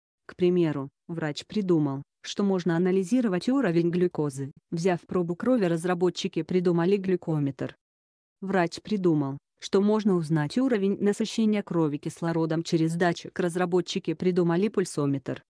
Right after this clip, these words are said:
Примерно десять процентов наших сотрудников имеют медицинское образование.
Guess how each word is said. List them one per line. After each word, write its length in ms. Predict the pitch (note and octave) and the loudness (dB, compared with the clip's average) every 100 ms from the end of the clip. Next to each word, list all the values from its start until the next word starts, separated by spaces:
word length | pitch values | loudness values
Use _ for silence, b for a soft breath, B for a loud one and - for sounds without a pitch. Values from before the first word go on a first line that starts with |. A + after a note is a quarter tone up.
| _ _ _ _ _ _ | _ _ _ _ _ _
Примерно 520 | F#3 F#3+ F#3+ F3 E3 | 2 4 4 2 0
десять 360 | E3 F3+ - E3 | 2 0 0 -2
процентов 600 | F3 F3 C4 C#4 B3+ - | -2 -2 0 0 -2 -4
наших 400 | F#3+ F3 - - | -4 -2 -6 -8
сотрудников 640 | F#3+ F#3 G3+ G3 F#3+ E3 - | -8 -4 -2 0 0 -4 -4
имеют 420 | F#3+ G#3 C4 B3+ | -2 2 2 0
медицинское 680 | F#3 F3 F#3+ - E3+ - D3+ | 0 2 2 2 -2 0 -2
образование. 800 | D3 D3+ D3+ D3+ C#3+ C#3 C3+ C3+ | -2 -2 -2 0 0 0 -2 -4